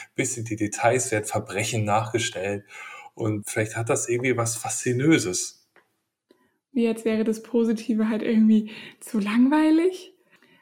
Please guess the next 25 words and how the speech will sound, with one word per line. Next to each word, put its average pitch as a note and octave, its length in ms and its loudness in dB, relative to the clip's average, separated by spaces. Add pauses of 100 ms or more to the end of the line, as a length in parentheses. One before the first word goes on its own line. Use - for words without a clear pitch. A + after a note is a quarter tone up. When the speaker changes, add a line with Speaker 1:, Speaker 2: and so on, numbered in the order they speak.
(300)
Speaker 2:
Obwohl A#3+ 240 6
es A#3 60 4
uns A3+ 140 2
ja A#3 100 -4
eigentlich A3 200 0
auch G#3+ 80 -4
belastet, G#3+ 540 0
die G3+ 80 2
ganzen G3+ 560 0
negativen G#3 440 2
Schlagzeilen G#3 600 -2
zu G#3+ 100 -4
lesen G#3 540 0
oder G3+ 420 -4 (600)
sehr G3+ 680 -2 (160)
aufregende G#3 480 2
Filme A3 400 6
zu A3 160 -2
schauen. A#3 640 2 (420)
Und A3 160 2
trotzdem A3+ 340 2
bleibt A3 220 4
da G#3+ 80 2
dieser G#3+ 300 4
Reiz. G#3+ 440 0